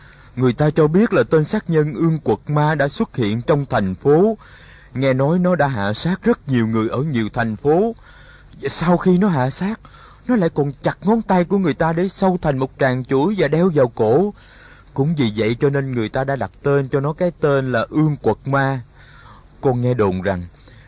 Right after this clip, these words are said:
nếu Ương Quật Ma giết được đủ một trăm người và có được một trăm lóng tay đeo vào cổ nó, thì nó sẽ thành tựu được một quyền lực bùa chú ghê gớm lắm. Có một điều lạ là nó giết người mà không cướp vật của cải của bất cứ ai.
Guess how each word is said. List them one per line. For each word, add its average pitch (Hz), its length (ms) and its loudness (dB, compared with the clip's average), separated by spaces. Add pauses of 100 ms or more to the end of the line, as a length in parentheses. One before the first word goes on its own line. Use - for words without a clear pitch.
nếu 165 160 2
Ương 131 220 2
Quật 98 220 -2
Ma 120 180 0
giết 135 340 -4
được 101 200 -4
đủ 107 180 0
một 143 300 -6
trăm 139 280 0
người 101 320 2
và 92 80 -2
có 156 180 0
được 117 200 -4
một 101 240 -6
trăm 147 200 0
lóng 156 240 0
tay 135 260 -2
đeo 131 260 0
vào 95 160 0
cổ 104 340 -2
nó, 156 300 -2 (400)
thì 110 160 0
nó 143 200 2
sẽ 151 220 0
thành 113 280 -2
tựu 107 180 2
được 117 160 -2
một 110 160 -2 (160)
quyền 113 260 0
lực 104 220 -2
bùa 104 280 -4 (100)
chú 185 300 0
ghê 160 360 2
gớm 214 240 0
lắm. 240 400 -2 (720)
Có 254 100 0
một 180 240 -4
điều 139 220 2
lạ 127 300 2
là 160 120 2
nó 170 120 -2
giết 208 300 -4
người 143 220 0
mà 143 100 -4
không 185 220 -4
cướp 247 280 -4
vật 135 200 -2
của 185 120 2
cải 135 380 -2
của 202 140 0
bất 233 220 0
cứ 233 220 2
ai. 190 300 2